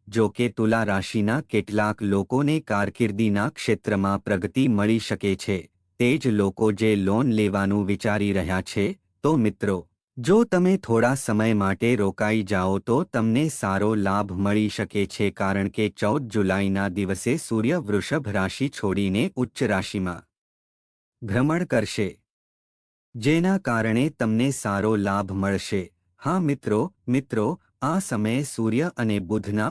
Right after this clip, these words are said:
અશુભ પ્રભાવને ઘટાડવા માટે સૂર્યની પૂજા કરો અને દર રવિવારે નિયમિતપણે સૂર્યની પરિક્રમા કરો. તો મિત્રો,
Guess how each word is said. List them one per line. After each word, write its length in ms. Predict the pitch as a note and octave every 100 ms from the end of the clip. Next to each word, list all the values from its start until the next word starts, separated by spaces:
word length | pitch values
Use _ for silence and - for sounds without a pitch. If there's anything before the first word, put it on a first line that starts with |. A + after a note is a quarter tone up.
| -
અશુભ 360 | A2 - E3 C#3+
પ્રભાવને 640 | G#2+ G2 E2 G2+ G2 A#2 D#3
ઘટાડવા 580 | G2+ G2+ G2+ G#2 G2+
માટે 340 | F#2+ F#2+ - G2+ F3+ - _
સૂર્યની 540 | - D#3 F3 F#3 F#3
પૂજા 420 | - A#2+ A2 D3 E3+
કરો 320 | G#2 F#2+ A#2+
અને 280 | - A2+ A#2+
દર 240 | G#2 C3+ D#3
રવિવારે 540 | A#2+ B2 C3+ C#3+ D3+ E3
નિયમિતપણે 800 | A2+ B2 D3+ E3+ - E3+ F#3 F3+
સૂર્યની 560 | - B2+ C#3+ E3 E3+ E3
પરિક્રમા 640 | A2 A2+ A2 A#2 G#2 G2+
કરો. 280 | - G2+ F2 - _ _ -
તો 100 | G#3+
મિત્રો, 380 | F3+ E3+ F3